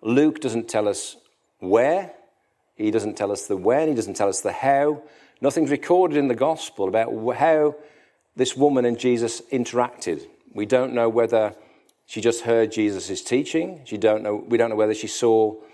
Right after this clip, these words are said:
Jesus heal someone, she, a miraculous sort of sign. We don't know whether she had a, a personal encounter and conversation with Jesus at some point in the past. But whatever the encounter was,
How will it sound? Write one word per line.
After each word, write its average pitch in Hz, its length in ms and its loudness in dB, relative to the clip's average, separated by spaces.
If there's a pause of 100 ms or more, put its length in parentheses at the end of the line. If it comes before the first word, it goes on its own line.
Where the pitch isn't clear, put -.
(380)
Jesus 110 440 -2 (220)
heal 135 220 2
someone, 165 320 -2
she, 127 180 -2
a 110 140 -2
miraculous 110 840 -4
sort 117 180 -2
of - 80 -8
sign. 156 480 -2 (560)
We - 100 -2
don't 160 200 4
know 151 80 0
whether 147 220 4
she - 120 -4
had 147 140 2
a, 135 220 0 (400)
a - 60 -6
personal 151 480 2
encounter 143 500 -2
and 104 100 -6
conversation 127 840 -2 (460)
with 110 180 -2
Jesus 107 360 2
at - 60 -8
some 123 280 0
point 98 460 -4 (580)
in 110 200 0
the - 60 2
past. - 640 -6 (760)
But 127 100 4
whatever 180 600 2
the 151 160 2
encounter 151 560 0
was, 101 580 -2